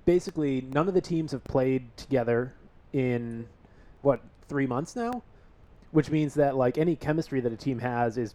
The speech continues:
mostly gone, which means that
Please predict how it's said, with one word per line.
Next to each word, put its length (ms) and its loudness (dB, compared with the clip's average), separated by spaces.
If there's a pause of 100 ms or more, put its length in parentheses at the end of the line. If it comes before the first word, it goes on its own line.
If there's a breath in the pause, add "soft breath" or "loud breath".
mostly 400 2
gone, 460 -4 (880 soft breath)
which 200 4
means 280 0
that 380 2